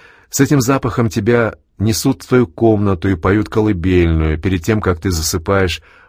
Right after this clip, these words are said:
в большой теплой постели. И дом, кажется, светится вокруг нас. Так ярко он светился уже давно, и наши усталые, но не лишившиеся надежды сердца гулко бьются в груди.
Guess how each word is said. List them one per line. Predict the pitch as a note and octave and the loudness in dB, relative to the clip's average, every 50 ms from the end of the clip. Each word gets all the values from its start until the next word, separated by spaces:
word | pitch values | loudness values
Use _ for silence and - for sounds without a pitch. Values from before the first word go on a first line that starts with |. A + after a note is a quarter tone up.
| _ - | _ -6
в | E2+ E2+ | -4 -2
большой | D#2+ E2 F#2 F2+ F2 - - - A2 A2+ A2+ A2 | 0 2 2 2 0 -2 -4 -4 -2 -2 -4 -4
теплой | - - F#2 F2+ - F2 F2 F2 | -2 -2 -4 -2 -2 -4 -4 -4
постели. | E2 D#2 D#2 D#2 - - - - - D2 C#2 C2+ C2 B1+ C2 C2+ - - _ _ _ _ _ _ _ - - - - - - - - - _ | -4 -6 -6 -6 -8 -12 -12 -8 -8 -6 -6 -6 -6 -8 -10 -12 -14 -18 _ _ _ _ _ _ _ -20 -20 -20 -20 -20 -20 -20 -20 -10 _
И | - A#2 | 2 4
дом, | B2+ F3 F3 D#3 | 4 4 4 4
кажется, | - D#3+ D3+ C3+ C#3 - - C#3 | 4 2 2 2 0 -2 -2 -2
светится | B2+ - - B2+ D3 C#3 - C3 - - - A#2 | -2 0 2 2 2 2 2 0 -2 0 0 0
вокруг | A2+ A2 G#2 - A#2+ G#2 - | 0 0 0 0 -2 0 0
нас. | A2 G#2 G2+ F#2+ F2+ E2 - | 0 0 0 0 0 -2 0
Так | - G#2 G2 F2+ | -2 -2 0 0
ярко | A#2+ C#3+ C#3+ C3+ - - A#2+ | 0 0 0 0 0 0 0
он | - - A#2+ B2+ | 0 0 0 0
светился | A2+ - - A2+ G#2 - - C3 B2+ - - - | 0 -2 -2 -2 -2 0 0 -2 -2 -2 -2 -2
уже | A#2 A2+ G2+ A#2 A2 | -2 0 0 0 0
давно, | G#2 A#2 A#2 G#2+ A2 A#2 A#2+ A#2 G#2+ E2 C#2 - - - - - - - - _ - | 0 0 0 0 0 0 0 0 0 0 -2 -6 -12 -20 -20 -20 -20 -20 -16 _ 0
и | F#2 | 2
наши | A2+ B2 B2+ A#2 - C3 | 4 4 4 2 2 0
усталые, | B2+ - - - - C3+ C3+ C3 B2 A#2+ A#2 A2 G#2+ - - | 0 -2 -2 -4 -2 0 2 2 2 2 2 2 2 0 -2
но | F#2+ G#2+ A#2 A#2+ A#2+ | -2 0 2 2 2
не | A#2 A2+ A2 | 4 2 2
лишившиеся | A2+ A2 - - - C3 B2 - - - A2 G#2 - A2+ G2+ | 2 2 2 2 2 0 -2 -2 -2 -2 -2 -2 0 0 0
надежды | G2+ G2+ F#2+ F#2 A2+ A#2 G2 D#2+ G2 G2 | 0 0 0 2 0 0 0 -2 -2 -4
сердца | - - G2+ F#2+ E2+ D#2+ - - - B2+ C3+ C3 G#2+ E2 - - _ _ _ _ _ _ _ _ _ _ _ _ _ _ | -2 -2 -2 -4 -2 -2 -4 -2 0 0 0 0 -2 -4 -8 -16 _ _ _ _ _ _ _ _ _ _ _ _ _ _
гулко | - - D#2+ E2 G#2 D3 D#3 C#3+ - D3+ B2 | -10 -8 -4 2 2 4 4 4 2 0 0
бьются | A2 G#2 A2+ B2+ - - - B2+ A#2 | 0 0 -2 -2 -2 -2 -2 -2 -2
в | G2+ G2+ | -2 -2
груди. | F#2 G2+ A2 G#2+ E2+ D2+ D#2+ D2 C#2 C2 B1 | -2 0 0 0 0 -2 -2 -4 -4 -6 -8